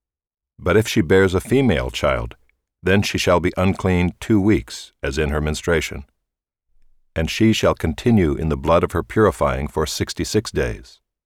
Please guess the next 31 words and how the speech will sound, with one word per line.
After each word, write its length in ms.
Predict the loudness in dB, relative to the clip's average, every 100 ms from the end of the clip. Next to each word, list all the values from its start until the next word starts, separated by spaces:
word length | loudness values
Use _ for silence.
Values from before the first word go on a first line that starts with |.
| _ _ _ _ _ _ _ _ _ _ _ _ _ -4
And 100 | 0
when 120 | 2
the 80 | 2
days 300 | 4 4 4
of 120 | -2
her 100 | -6
purifying 640 | -4 2 2 4 2 0 0
are 140 | -2
completed, 640 | -2 -2 2 2 0 -10 _ -6
whether 220 | -4 -2
for 220 | -2 -2
a 40 |
son 460 | -2 0 2 0 -2 -4
or 80 | -4
for 220 | -2 -2
a 60 |
daughter, 440 | 0 0 0 -2 -12 _ _ _ _ _
she 160 | -4 -2
shall 180 | 0 -2
bring 360 | 0 2 2
to 100 | 0
the 100 | -2
priest 380 | -2 0 0 0
at 120 | -6
the 160 | -4 -2
entrance 320 | -2 -2 -4
of 80 | -6
the 80 | -4
tent 240 | 0 0
of 100 | 0
meeting 400 | -2 -2 -4 -12